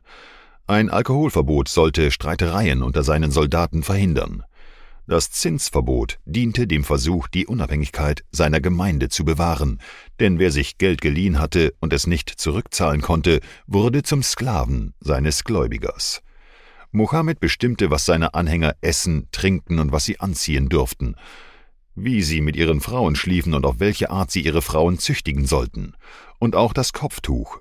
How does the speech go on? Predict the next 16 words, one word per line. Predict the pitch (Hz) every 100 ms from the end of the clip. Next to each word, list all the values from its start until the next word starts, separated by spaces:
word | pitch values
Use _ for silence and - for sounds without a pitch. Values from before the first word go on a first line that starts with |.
| _
wurde | 87 123 120
in | 92 82
dieser | 113 113
Zeit | - - 78 - -
als | 80 76
Gebot | 110 85 67 57 - -
eingeführt. | 92 65 64 - 50 - - - - - - - _ - -
Eine | 110 123
Gesellschaft, | 110 92 117 - 156 - - -
die | 95
von | 101 95
Soldaten | 90 78 90 101 104
und | 85 -
Kriegsstimmung | 135 131 - - 82 76 67
geprägt | 71 - 110 - -
wird, | 90 78